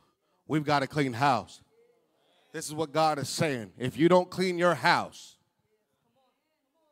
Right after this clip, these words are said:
how can I flow in your house? If you don't get consecrated now, when they say you can't buy or sell, you won't consecrate then.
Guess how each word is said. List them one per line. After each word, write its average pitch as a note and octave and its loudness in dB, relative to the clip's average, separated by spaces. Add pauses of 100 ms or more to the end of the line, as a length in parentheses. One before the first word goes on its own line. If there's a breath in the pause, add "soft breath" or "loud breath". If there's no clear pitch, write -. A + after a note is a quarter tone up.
(1160)
how E3 2
can E3 0
I D3+ 4
flow D#3 4
in A#2+ -4
your A2+ -2
house? G#2 -8 (2000)
If B2 -14
you F#3+ 0
don't G3 4 (140)
get E3+ 0
consecrated F3 4
now, C#3 4 (1500)
when C#3 -14
they E3 -2
say E3 -2
you D#3+ -4
can't D#3 -6
buy D#3 0
or D3+ 0
sell, D#3+ -4
you D3 -4
won't C#3+ -2
consecrate C3 -6
then. G2+ -12